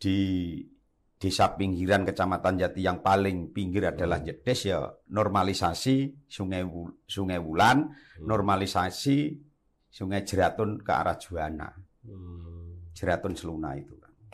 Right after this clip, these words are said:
Speaker 2: Dan itu biayanya
Speaker 1: Terkait
Speaker 2: luar
Speaker 1: Amit
Speaker 2: biasa
Speaker 1: Sewu,
Speaker 2: kan, ya.
Speaker 1: tadi jenengan menyinggung banjir, bahkan membuat dapur umum pertama kalinya, Kang.
Speaker 2: Hmm.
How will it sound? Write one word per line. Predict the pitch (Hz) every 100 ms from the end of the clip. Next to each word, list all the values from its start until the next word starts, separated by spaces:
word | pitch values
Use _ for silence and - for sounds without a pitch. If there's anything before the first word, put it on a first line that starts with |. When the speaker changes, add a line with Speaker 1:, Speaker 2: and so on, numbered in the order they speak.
| - _
Speaker 2:
Dan | 76 78
itu | 78
biayanya | 80 78 71 101
Speaker 1:
Terkait | 87 85 104 85
Speaker 2:
luar | -
Speaker 1:
Amit | 98 92
Speaker 2:
biasa | -
Speaker 1:
Sewu, | 90 90 107
Speaker 2:
kan, | 127 135
ya. | - -
Speaker 1:
tadi | 101 107
jenengan | 95 90 92
menyinggung | 92 92 90 87 95 87 80 - _ - _ _ _ _
banjir, | - 85 85 80 101 120 117
bahkan | 92 80 - 101 92 80 - - _
membuat | - 98 92 101 -
dapur | 87 - 98 -
umum | 101 101 98
pertama | 95 90 - 110 98 98 98
kalinya, | - 92 92 92 95 85
Kang. | 80 76 82 _ _
Speaker 2:
Hmm. | 85 80 73